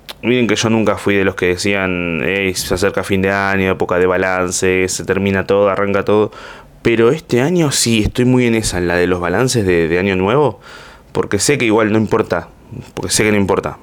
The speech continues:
sé que termina el año, arranca y, y no terminó nada, ni, ni arrancó nada.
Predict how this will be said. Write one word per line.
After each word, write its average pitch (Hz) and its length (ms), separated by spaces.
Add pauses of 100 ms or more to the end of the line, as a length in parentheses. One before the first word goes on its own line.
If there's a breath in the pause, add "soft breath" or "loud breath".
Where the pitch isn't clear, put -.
sé 95 160
que 87 400
termina 101 280
el 104 60
año, 107 260
arranca 95 440
y, 90 540 (340)
y 110 120
no 107 160
terminó 101 340
nada, 87 260
ni, 80 200
ni 98 120
arrancó 92 380
nada. 82 260